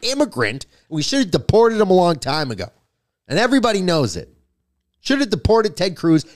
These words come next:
years ago. I was never a Ted Cruz fan, by the way. Didn't vote for Trump. Uh, I, I, I like Ron Paul. I thought his son Rand Paul was a bit of a nerd.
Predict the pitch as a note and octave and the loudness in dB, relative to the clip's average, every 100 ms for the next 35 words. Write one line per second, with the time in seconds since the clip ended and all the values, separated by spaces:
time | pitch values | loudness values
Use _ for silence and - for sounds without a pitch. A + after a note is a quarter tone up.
0 | - E3+ C#4+ D#4+ G3+ A2+ F#2+ F2+ B2+ _ | -12 -2 0 0 -2 -2 -2 -2 -4 _
1 | _ _ _ _ _ _ _ _ _ _ | _ _ _ _ _ _ _ _ _ _
2 | _ _ _ _ _ _ _ _ _ _ | _ _ _ _ _ _ _ _ _ _
3 | _ _ _ _ _ _ - A3+ A#3+ F#3 | _ _ _ _ _ _ -6 -4 -2 -2
4 | D3+ G#3 A#3 G3 E3+ C#3 D#3 A#2+ C#3+ A2+ | 2 2 2 0 -2 -2 -2 2 2 2
5 | A2+ E2 E2+ E2+ - _ _ _ _ _ | 0 -6 -8 -14 -16 _ _ _ _ _
6 | F#3+ A#3+ B3+ B3+ C4 G#3 G#3+ F#3+ G3 - | 0 2 0 -2 -4 -2 2 2 0 -6
7 | _ _ _ _ _ _ _ _ C3+ C3+ | _ _ _ _ _ _ _ _ -4 0
8 | C3 - C3+ F#3 - E3 B3+ B3 - D3 | 0 -2 -4 -4 -2 -2 -2 -6 -6 -4
9 | F#3+ A3+ G#3 G3+ D#3+ E3+ E3+ E3+ - E3 | -2 0 -2 -2 0 2 2 0 0 2
10 | D#3+ E3 D#3+ D3 D3 E3+ C#3+ C#3 B2 - | 4 4 4 0 -2 0 0 0 -2 -2
11 | F3 E3 D3+ G#2+ A2+ C3+ D#3+ E3+ - F3 | 0 0 -2 -4 -2 0 0 0 0 2
12 | E3 D#3 B2 A#2 C3 C3 B2+ C3 C3 C3 | 4 2 0 0 -2 -2 0 2 2 2
13 | C3+ | 0